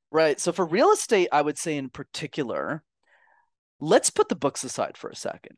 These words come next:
I would say the most important thing that everyone needs to do, right? I'm a little bit more hardcore with the real estate industry 'cause it's all about results, based on the people I've <laughs> talked to anyways, is the most important thing that everyone can do today, 'cause we talked about twenty-five different,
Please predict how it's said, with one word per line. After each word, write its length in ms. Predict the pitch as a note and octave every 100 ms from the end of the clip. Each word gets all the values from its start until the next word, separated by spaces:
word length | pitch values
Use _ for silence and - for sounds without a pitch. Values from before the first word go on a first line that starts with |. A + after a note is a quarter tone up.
| -
I 100 | F#3
would 120 | A3
say 100 | G4
the 100 | A#3
most 360 | C#3+ C#3 D3 D#3+
important 360 | C#3 D3 A#2+
thing 140 | C#3+ B2+
that 100 | G2
everyone 300 | B2 C3 B2+
needs 200 | B2 -
to 80 | A#2+
do, 120 | A#2
right? 140 | A2+
I'm 80 | C3+
a 20 |
little 160 | G3+ G3+
bit 140 | D#3
more 140 | C#3 C3
hardcore 400 | B2 - C#3 A#2
with 100 | A2+
the 80 |
real 140 | A2+ A2+
estate 260 | A2+ A#2+
industry 480 | - - A2 - F#2+
'cause 240 | - A#2 -
it's 100 | A#2+
all 100 | A2
about 200 | A2+ -
results, 540 | A2+ G#2+ G#2 - - -
based 200 | B2 C3
on 60 |
the 40 | A#2
people 280 | - A2+
I've 120 | G2 -
<laughs> 80 |
talked 220 | A2 - -
to 160 | -
anyways, 440 | - - A1+ - - - - - - - E3
is 300 | E3 D#3 -
the 140 | D3+
most 280 | D3+ B3 -
important 380 | D#4 A3 E3 -
thing 140 | D3
that 120 | C#3
everyone 300 | C3+ C#3+ C#3
can 120 | -
do 140 | A#2+ A#2+
today, 320 | G#2+ F2+ -
'cause 140 | - C#3
we 80 | F3
talked 300 | A#3+ B3 G#3
about 300 | C3 G#2+ -
twenty-five 720 | - - D3 D3 - A#2+ A#2+ A#2
different, 300 | A2 G#2+